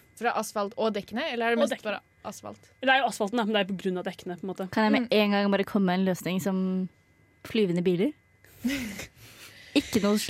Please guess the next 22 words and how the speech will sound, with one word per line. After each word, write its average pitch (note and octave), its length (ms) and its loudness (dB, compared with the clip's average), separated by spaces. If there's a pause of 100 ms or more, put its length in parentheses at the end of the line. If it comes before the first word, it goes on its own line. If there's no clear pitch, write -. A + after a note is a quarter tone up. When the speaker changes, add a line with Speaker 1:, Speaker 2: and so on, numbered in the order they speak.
(140)
Speaker 2:
Bare A#3+ 160 8
vent, A3+ 80 4
jeg G3+ 220 6
må G3+ 100 6
Speaker 3:
slitasje. F3+ 140 4
Speaker 2:
skrive F#3+ 340 4
ned E3+ 160 2
det G#3 80 6
som G#3+ 120 6
jeg - 120 6
bare - 280 2
Speaker 1:
<laughs> B3 100 -2
Men C#4 100 2
så D4 80 2
er D4 80 4
det D4+ 80 0
jo D#4 60 -2
mange C#4 120 0
som C#4 80 -4
sier C4 220 -2
det A3+ 80 0
at A3+ 140 -2